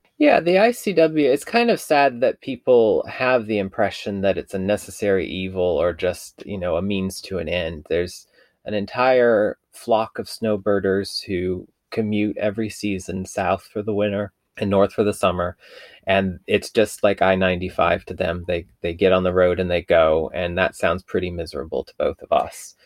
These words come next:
We like the I C W as a destination. Like, there are little towns to see. There are barrier islands with miles and miles of beaches. Like, the, it's just a really pretty, mellow way to travel.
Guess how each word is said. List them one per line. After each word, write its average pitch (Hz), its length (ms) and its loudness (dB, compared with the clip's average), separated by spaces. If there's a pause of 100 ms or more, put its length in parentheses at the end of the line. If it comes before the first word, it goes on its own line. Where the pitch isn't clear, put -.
(180)
We 110 180 2
like 95 340 2
the 87 120 0
I 82 100 4
C - 180 -10
W 87 220 -2
as 78 100 -6
a 82 40 -8
destination. 78 840 -6
Like, 78 260 -6
there 85 200 0
are 85 280 2
little 104 240 -4
towns 95 460 0
to - 100 -16
see. 90 400 -4
There 85 260 0
are 82 300 2 (500)
barrier 101 420 2
islands 95 540 0
with 87 240 -6
miles 92 400 2
and 95 80 -6
miles 87 300 -4
of 90 100 -16
beaches. 87 800 -4
Like, 76 360 -8
the, 85 260 -2
it's 95 120 -6
just - 200 -6
a 95 60 -4
really 98 260 0
pretty, 98 480 0
mellow 92 480 2
way 87 220 0
to 80 100 -4
travel. 87 640 -2